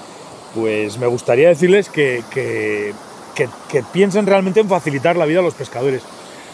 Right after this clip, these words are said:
que tal y como lo están haciendo, no pa-, no facilitan la vida a los pescadores. Entonces, yo, yo entiendo que es con la mejor intención, lo entiendo, pero creo que no están facilitando la vida a los pescadores, que, que, que decir que hoy en día una pasarela de pago,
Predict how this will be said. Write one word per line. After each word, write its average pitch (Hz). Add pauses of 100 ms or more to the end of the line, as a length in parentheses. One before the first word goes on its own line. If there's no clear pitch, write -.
(140)
que 151
tal 170
y 196
como 202
lo 190
están 175
haciendo, 185
no 165
pa-, 180
no 190
facilitan 156
la 135
vida 139
a 135
los 135
pescadores. 127 (420)
Entonces, 127
yo, 190
yo 185
entiendo 240
que 196
es 175
con 180
la 165
mejor 151
intención, 135 (180)
lo 127
entiendo, 123 (520)
pero 143
creo 190
que 170
no 180
están 180
facilitando 151
la 143
vida 147
a 139
los 127
pescadores, 123
que, 123
que, 127
que -
decir 139
que 147
hoy 143
en 160
día 175
una 170
pasarela 151
de 143
pago, 151